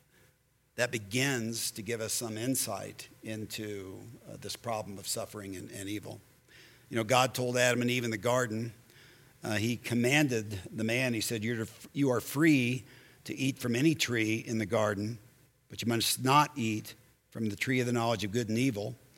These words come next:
for when you eat of it, you will surely die." And it's, uh, it, it's that transgression, that affront to the holiness and the, the truth of who God is, that when Adam and Eve ate, they,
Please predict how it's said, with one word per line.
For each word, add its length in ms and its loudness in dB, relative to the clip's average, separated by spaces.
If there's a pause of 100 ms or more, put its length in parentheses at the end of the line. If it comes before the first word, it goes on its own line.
(400)
for 140 -4
when 160 4
you 160 4
eat 180 8
of 100 0
it, 120 -2
you 140 -2
will 100 0
surely 340 0
die." 460 0 (960)
And 160 2
it's, 400 2
uh, 480 2 (240)
it, 160 -6
it's 220 -2
that 260 2
transgression, 1160 0 (400)
that 240 -4
affront 480 -2
to 100 -6
the 100 -4
holiness 680 -4
and 160 -6
the, 160 -10 (460)
the 100 -4
truth 340 -2
of 120 -4
who 100 -2
God 360 0
is, 500 -2
that 120 -8
when 160 -8
Adam 300 -2
and 80 -4
Eve 240 -4
ate, 340 -6
they, 220 -6